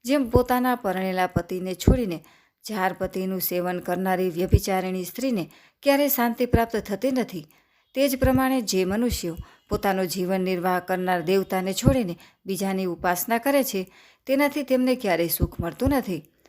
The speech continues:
બ્રાહ્મણો વેદોના અધ્યયન, અધ્યાપનથી ક્ષત્રિયો પૃથ્વી પાલનથી, વૈશ્યો ખેતીવાડી, વેપાર કે ગૌરક્ષા અને તીરધારથી, અને શૂદ્રો બ્રાહ્મણો, ક્ષત્રિયો અને વૈશ્યોની સેવાથી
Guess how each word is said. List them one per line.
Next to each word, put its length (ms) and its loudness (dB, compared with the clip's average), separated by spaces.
બ્રાહ્મણો 520 0
વેદોના 440 0
અધ્યયન, 680 -2
અધ્યાપનથી 840 0
ક્ષત્રિયો 640 0
પૃથ્વી 400 2
પાલનથી, 760 -2
વૈશ્યો 560 0
ખેતીવાડી, 840 0
વેપાર 460 0
કે 240 -4
ગૌરક્ષા 600 0
અને 320 0
તીરધારથી, 840 -2
અને 200 2
શૂદ્રો 440 0
બ્રાહ્મણો, 640 -2
ક્ષત્રિયો 640 -2
અને 260 0
વૈશ્યોની 520 0
સેવાથી 580 0